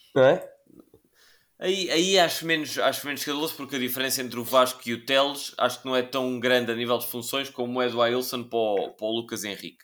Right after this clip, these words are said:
Speaker 1: Sim, sim, mas eu não estou a falar dos
Speaker 2: Eh,
Speaker 1: jogadores, estou a falar do timing da, da substituição.
Speaker 2: Que é para
Speaker 1: O
Speaker 2: queimar tempo, dizes?
Speaker 1: No meu, na minha, na minha perspectiva, o Tiago Moutinho, aos setenta e sete minutos, passa a mensagem para quem estava dentro de campo que o empate era um resultado positivo.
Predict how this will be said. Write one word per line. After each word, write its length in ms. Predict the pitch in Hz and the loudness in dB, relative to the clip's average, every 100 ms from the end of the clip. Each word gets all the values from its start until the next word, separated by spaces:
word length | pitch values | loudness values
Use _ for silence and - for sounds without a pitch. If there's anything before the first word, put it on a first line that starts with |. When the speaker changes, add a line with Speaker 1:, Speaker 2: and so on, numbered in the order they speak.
| _ | _
Speaker 1:
Sim, 180 | - 190 | 2 2
sim, 140 | 190 | 4
mas 100 | 170 | 4
eu 60 | 165 | 4
não 60 | 165 | 4
estou 100 | 110 | 6
a 40 | |
falar 120 | 156 | 6
dos 80 | 147 | 4
Speaker 2:
Eh, 20 | |
Speaker 1:
jogadores, 240 | 139 143 143 | 6 4 4
estou 140 | 139 | -2
a 20 | |
falar 180 | 127 135 | 2 2
do 100 | 135 | 2
timing 340 | 131 131 131 127 | 2 4 2 2
da, 300 | 127 127 127 123 120 120 | 2 4 2 0 -4 0
da 100 | 127 | 0
substituição. 760 | - 131 135 127 117 120 123 - _ _ _ _ _ _ _ _ _ _ _ _ _ _ _ _ _ _ _ _ _ | 0 -2 -2 -2 0 -2 -2 -10 _ _ _ _ _ _ _ _ _ _ _ _ _ _ _ _ _ _ _ _ _
Speaker 2:
Que 100 | - | -8
é 40 | 110 | -6
para 140 | 101 | -4
Speaker 1:
O 40 | |
Speaker 2:
queimar 260 | 107 110 117 | -2 0 0
tempo, 300 | 160 165 - | 0 -6 -10
dizes? 260 | 120 160 175 | -12 0 4
Speaker 1:
No 80 | |
meu, 180 | 214 185 | 6 4
na 120 | 175 | 4
minha, 320 | 185 190 180 143 | 2 4 4 6
na 80 | |
minha 140 | 156 165 | 6 4
perspectiva, 480 | - 160 143 175 185 | 2 2 4 2 0
o 60 | |
Tiago 280 | 175 156 151 | 4 4 6
Moutinho, 360 | 151 151 165 131 | 2 2 4 4
aos 200 | 127 - | 4 -2
setenta 360 | - 165 156 | 2 2 4
e 40 | 151 | 2
sete 300 | 156 147 151 | 4 4 4
minutos, 580 | 147 170 180 214 208 - _ _ _ | 4 4 2 -6 -10 -14 _ _ _
passa 320 | 175 175 165 | 4 6 6
a 40 | |
mensagem 500 | 165 160 170 170 - | 6 4 6 6 4
para 180 | 143 147 | 2 2
quem 140 | 151 147 | 4 2
estava 300 | 151 143 147 | 4 4 4
dentro 160 | 156 | 4
de 80 | 151 | 4
campo 320 | 165 175 175 | 4 4 2
que 100 | - | 2
o 20 | |
empate 360 | 180 175 180 180 | 2 4 2 4
era 60 | 180 | 2
um 40 | |
resultado 340 | 185 185 190 | 2 2 2
positivo. 460 | 185 202 196 180 | 2 -6 -4 -8